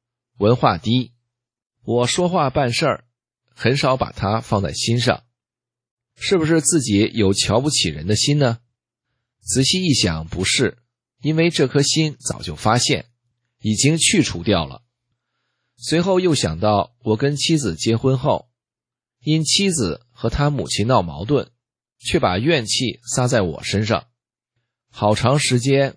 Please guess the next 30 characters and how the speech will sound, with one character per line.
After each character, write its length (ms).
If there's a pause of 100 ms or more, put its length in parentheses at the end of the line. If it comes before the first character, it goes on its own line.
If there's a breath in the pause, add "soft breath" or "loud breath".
(140)
不 200
搭 220
理 160
我， 260 (720)
因 140
此 200
我 200
对 140
妻 260
子 320 (180)
有 160
了 140
怨 240
恨 180
心。 300 (800)
我 160
想， 400 (300)
是 220
不 100
是 180
妻 260
子 360 (100)
对 120
我 220
还 180
有 180
怨 240
恨 160
之 160
心？ 320